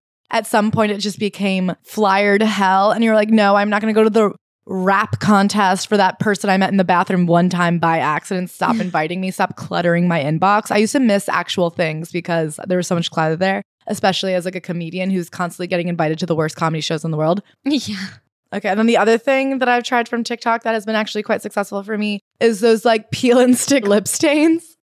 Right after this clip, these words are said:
Speaker 1: I actually got three, and I can confirm that I really like the color. And actually, if you're watching the YouTube, I'm wearing one of the colors right now. And they last for, like, twelve hours, genuinely. I put one on yesterday at one P M,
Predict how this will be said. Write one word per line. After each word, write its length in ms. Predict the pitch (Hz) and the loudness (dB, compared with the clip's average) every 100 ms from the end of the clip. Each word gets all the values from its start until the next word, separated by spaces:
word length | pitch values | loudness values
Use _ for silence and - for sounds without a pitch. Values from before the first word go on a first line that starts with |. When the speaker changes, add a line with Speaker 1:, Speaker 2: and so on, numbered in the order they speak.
| _ _ - 762 698 | _ _ -8 -2 2
Speaker 1:
I 80 | 294 | 2
actually 300 | 294 - 427 | 0 0 2
got 200 | 359 339 | 2 2
three, 140 | 277 | 0
and 100 | 277 | 2
I 60 | 240 | 0
can 220 | 247 233 | 0 -2
confirm 480 | 247 247 220 202 226 | -2 -2 0 0 2
that 80 | 214 | 2
I 40 | |
really 200 | 196 196 | 2 2
like 140 | 202 208 | 0 -2
the 100 | 220 | -4
color. 360 | 202 190 202 208 | -2 0 2 2
And 640 | 196 190 185 180 180 190 - - | 2 0 0 -2 -8 -12 -14 -6
actually, 240 | 262 - | -2 -2
if 80 | 240 | 0
you're 80 | 226 | 0
watching 200 | 220 220 | 0 -2
the 180 | 196 196 | -6 -6
YouTube, 180 | 202 | -6
I'm 140 | 185 185 | -6 -4
wearing 200 | 185 185 | -4 -4
one 80 | 180 | -8
of 40 | |
the 60 | 185 | -8
colors 280 | 196 180 | -8 -8
right 140 | 190 170 | -8 -6
now. 340 | 180 180 180 - _ | -4 -2 -4 -6 _
And 100 | - | 0
they 120 | 233 214 | 2 4
last 300 | 196 214 - | 2 0 0
for, 40 | |
like, 140 | 233 226 | 0 0
twelve 300 | - 185 180 | 0 0 2
hours, 360 | 170 165 160 | 2 0 -2
genuinely. 680 | 151 151 165 165 165 156 165 | -4 0 0 0 -6 -6 -4
I 80 | 185 | -2
put 180 | 208 208 | 0 0
one 140 | 214 | 0
on 120 | 208 | 0
yesterday 300 | 202 202 196 | -2 0 0
at 120 | 180 175 | 2 2
one 200 | 180 180 | 0 0
P 200 | 175 170 | -2 -2
M, 300 | 165 226 | -2 -2